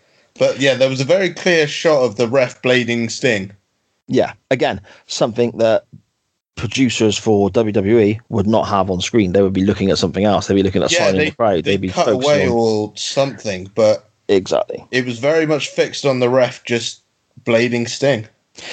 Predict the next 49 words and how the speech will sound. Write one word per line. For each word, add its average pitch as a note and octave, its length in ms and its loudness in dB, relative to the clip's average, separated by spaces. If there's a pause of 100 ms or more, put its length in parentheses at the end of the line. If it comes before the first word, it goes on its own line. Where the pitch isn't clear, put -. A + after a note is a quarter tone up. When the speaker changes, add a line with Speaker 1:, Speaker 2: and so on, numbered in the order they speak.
(200)
Speaker 2:
And C#3+ 120 2
it D3 40 4
was, C3+ 120 0
to C#3 100 -6
be C#3+ 60 2
honest, E3 300 0
it, G#2+ 200 0
again, A2+ 300 0
it, F#2 160 -4
it G#2+ 140 0
was F#2+ 100 -2
my G#2 120 2
wife G2+ 220 2
Sharon G2+ 340 0
who, F#2 160 -4
who G#2 160 0
noticed G#2+ 380 0
that E2+ 180 2
before F#2+ 300 0
me. A#2 180 2
She G#2+ 200 0
pointed G2 320 -2
it F2+ 60 0
out E2 220 0
to - 80 -4
me, B2+ 100 2
and F#2+ 100 0
I F2+ 40 -2
was G#2 60 0
like, - 100 0
"Oh B2+ 60 4
my D#3 140 2
God, G3+ 300 0
yeah, A#3+ 120 2
that's F2+ 200 -4
like, G2+ 200 0
you A2+ 80 -2
know." G2 220 -2 (480)
Um, G#2+ 420 2 (680)
and D3+ 120 2
then C#3 60 2
from C#3 320 0
there, B2 480 0 (480)
we E3+ 100 -2
basically G3+ 340 0
have G#2+ 100 -2
a G2+ 80 2
race. C3 680 -4
<laughs> - 40 0